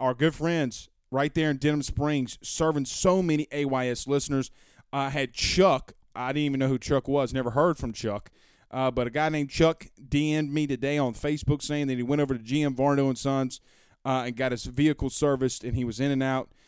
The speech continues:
He had been seeing it, you know, hearing the ads all the time on the podcast, and then, you know, was just gonna stop by and get his vehicle serviced. So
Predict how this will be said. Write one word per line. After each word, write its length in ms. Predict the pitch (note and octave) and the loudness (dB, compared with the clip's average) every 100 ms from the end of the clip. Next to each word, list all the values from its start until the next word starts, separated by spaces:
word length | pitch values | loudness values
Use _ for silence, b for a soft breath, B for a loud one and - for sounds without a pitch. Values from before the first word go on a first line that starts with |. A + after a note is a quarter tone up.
| b b | b b
He 160 | C3+ | -2
had 100 | B2+ | 2
been 260 | A#2+ B2+ A#2+ | 2 2 -4
seeing 340 | - D#3 D3+ | -2 0 0
it, 80 | D3 | 0
you 120 | C3+ | -2
know, 160 | B2 A2+ | -2 -2
hearing 260 | C3+ D3 | 0 -2
the 80 | C#3 | -2
ads 320 | C3+ C3+ B2+ | -4 -6 -4
all 100 | B2+ | -4
the 60 | B2 | -4
time 320 | A2+ C#3 C3 | -4 -4 -4
on 60 | A2 | -4
the 60 | |
podcast, 720 | - D3+ E3 E3+ D#3 D3 - _ b b b | -4 -4 -4 -4 -4 -6 -8 _ b b b
and 180 | B2+ B2+ | -6 -2
then, 340 | C3 C3 C3 - _ | -2 -2 -4 -8 _
you 160 | B2 B2+ | -6 -4
know, 100 | B2 | -2
was 180 | A#2 A2+ | -4 -6
just 160 | A#2 | -8
gonna 140 | - B2 | -6 -6
stop 260 | - B2 | -2 -2
by 140 | A#2 A#2+ | -2 -4
and 80 | A#2+ | -6
get 80 | |
his 160 | A#2 - | -8 -8
vehicle 380 | - B2 A#2 A#2 | -4 -4 -4 -6
serviced. 400 | - C#3+ D3+ - | -4 -4 -4 -4
So 280 | A#2+ A2+ | -2 -2